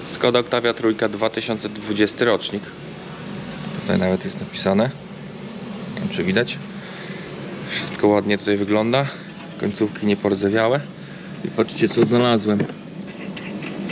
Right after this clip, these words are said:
Luźna śruba. Muszę wymienić łożysko. A tak poza tym wygląda naprawdę ładnie. A, przebieg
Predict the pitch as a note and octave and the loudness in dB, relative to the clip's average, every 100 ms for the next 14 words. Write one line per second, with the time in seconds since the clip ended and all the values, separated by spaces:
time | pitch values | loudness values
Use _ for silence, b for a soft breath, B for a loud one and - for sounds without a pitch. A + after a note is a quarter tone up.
0 | - - - A#2+ A#2 A2+ A#2 A2+ B2 A2+ | -6 -6 4 8 8 8 4 4 6 6
1 | A2 - - - - - - - - - | 6 0 -12 -12 -12 -10 -10 -8 -6 -6
2 | - - - - - - - - - - | -6 -6 -8 -4 0 0 -2 -12 -12 -4
3 | A#2 A2 A#2+ A#2 A2 A#2 C3 - C#3+ C#3+ | 0 2 4 2 2 4 4 4 0 0
4 | - - - - - - - - - - | -8 -14 -14 -12 -12 -10 -10 -8 -8 -8
5 | - - - - - - A#2 A2+ - A2 | -8 -8 -8 -8 -8 -4 0 2 0 0
6 | A2+ A2 A#2+ A2 G#2+ G#2+ G#2 G#2+ G#2+ - | 0 2 0 2 4 4 4 2 0 -12
7 | - - - - - - - - - - | -12 -12 -12 -14 -14 -12 -12 -10 -10 -10
8 | - - - - - - - G#2 - G#2+ | -8 -8 -8 -10 -10 -6 -2 0 4 2
9 | G#2+ A2 G2 F#2 F#2+ F#2 - - G2+ G2 | 4 4 4 2 -2 -6 -8 -2 0 0
10 | - A2+ B2 | 2 4 2